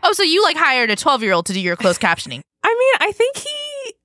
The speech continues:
Speaker 2: I wouldn't be surprised if he just did that himself. There's something
Speaker 1: Yeah.
Speaker 2: about him that seems particularly, he, yeah, he just rides the line between jokes that are very funny and somewhat elevated, like the Black History punchline,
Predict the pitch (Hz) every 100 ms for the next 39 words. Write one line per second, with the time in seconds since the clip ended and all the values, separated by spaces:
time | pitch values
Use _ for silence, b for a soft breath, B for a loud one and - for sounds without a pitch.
0 | - 320 339 587 571 466 - 330 311 302
1 | 302 - 185 190 240 214 214 - 170 392
2 | 453 - 233 - 247 302 587 640 508 190
3 | 202 185 185 175 - 196 180 - 196 -
4 | 165 170 160 156 151 143 143 143 143 139
5 | - B B B B 311 269 294 415 190
6 | 220 269 254 185 185 220 254 - 220 180
7 | 180 190 185 180 - 175 170 165 160 160
8 | 156 147 131 - - 170 185 170 - -
9 | 160 156 151 143 _ _ _ - 180 175
10 | 185 247 233 185 160 170 160 - 233 240
11 | 156 156 143 135 139 156 151 147 139 -
12 | 165 139 135 175 - 170 147 147 147 -
13 | 135 131 185 226